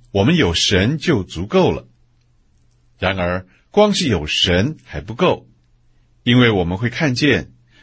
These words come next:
神需要一个建造。下一段，给亚伯拉罕的启示。神得着亚伯拉罕后，就应许要赐给亚伯拉罕美地，并赐给他一个后裔，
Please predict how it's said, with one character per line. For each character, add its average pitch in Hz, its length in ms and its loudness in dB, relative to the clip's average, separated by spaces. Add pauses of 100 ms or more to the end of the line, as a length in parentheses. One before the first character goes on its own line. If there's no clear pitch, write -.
(100)
神 95 560 -2
需 156 260 -4
要 131 220 2
一 76 80 -8
个 82 120 -8
建 90 280 -6
造。 87 280 -4 (1900)
下 92 280 -2
一 85 40 -4
段， 82 300 -2 (460)
给 104 320 0
亚 87 220 -2
伯 90 120 -2
拉 139 160 4
罕 147 180 -2
的 92 120 -2
启 - 240 -10
示。 - 340 -6 (1500)
神 110 480 2
得 117 180 2
着 113 180 2
亚 85 160 -2
伯 92 120 0
拉 113 100 2
罕 113 200 0
后， 98 420 -2 (380)
就 165 240 2
应 175 220 2
许 76 320 -4
要 98 280 2
赐 - 200 -6
给 104 160 0
亚 90 160 -2
伯 110 140 -4
拉 143 120 2
罕 143 180 0
美 65 220 -8
地， 135 340 -4 (500)
并 110 280 0
赐 - 180 -6
给 85 140 -4
他 107 400 0
一 95 100 -10
个 98 120 -6
后 123 300 0
裔， 101 320 -4